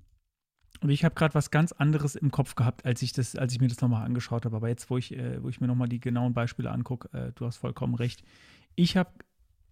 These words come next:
ich kann mal sagen, an was ich erst gedacht hab. Ich hab grad tatsächlich gedacht an, ähm, das Dialogelement,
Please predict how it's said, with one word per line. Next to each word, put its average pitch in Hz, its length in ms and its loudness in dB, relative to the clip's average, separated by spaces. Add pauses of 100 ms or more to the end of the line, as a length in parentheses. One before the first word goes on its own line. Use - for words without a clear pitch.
ich 147 180 2
kann 151 140 4
mal 139 80 4
sagen, 143 280 2
an 135 100 2
was 143 100 2
ich 131 180 -2
erst 139 160 0
gedacht 131 320 0
hab. 110 200 0
Ich - 120 -6
hab 151 140 2
grad 135 220 0
tatsächlich 131 400 -2
gedacht 123 380 0
an, 113 260 4 (460)
ähm, 113 340 4
das 113 480 0 (260)
Dialogelement, 127 1120 2